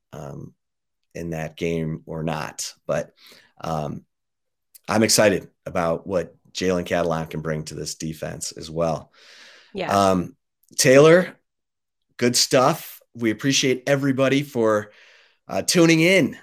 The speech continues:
Speaker 1: to this live episode. It's becoming a, a regular on, on Mondays to do the live flagship podcast. Take your questions, uh, be interactive.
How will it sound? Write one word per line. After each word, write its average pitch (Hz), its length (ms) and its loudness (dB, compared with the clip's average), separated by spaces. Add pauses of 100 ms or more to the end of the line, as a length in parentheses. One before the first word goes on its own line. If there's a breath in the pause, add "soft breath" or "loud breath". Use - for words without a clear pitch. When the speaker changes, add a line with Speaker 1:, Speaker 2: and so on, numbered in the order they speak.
(180)
Speaker 1:
to 117 100 -8
this 104 200 -4
live 123 800 0
episode. 117 680 0
It's 117 160 -10
becoming 104 400 -6
a, 92 260 -4
a 95 100 -8
regular 110 680 -2 (180)
on, 95 360 -12
on 98 180 -10
Mondays 104 460 -6
to 95 100 -18
do 104 120 -8
the 95 140 -6
live 95 500 -4 (560)
flagship 104 520 -4
podcast. 104 720 -4
Take 98 220 -8
your 101 80 -10
questions, 101 1120 -4
uh, 98 220 -12
be 98 200 -6
interactive. 98 800 -4